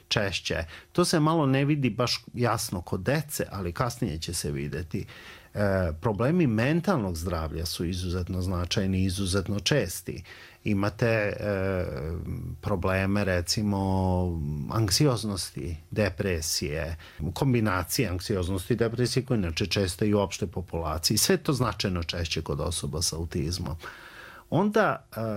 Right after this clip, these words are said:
velike teme vezane za odrasle, koji su potpuno nerešene u našem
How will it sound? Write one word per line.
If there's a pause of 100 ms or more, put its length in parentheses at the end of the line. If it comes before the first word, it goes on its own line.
(140)
velike
teme
vezane
za
odrasle,
koji
su
potpuno
nerešene
u
našem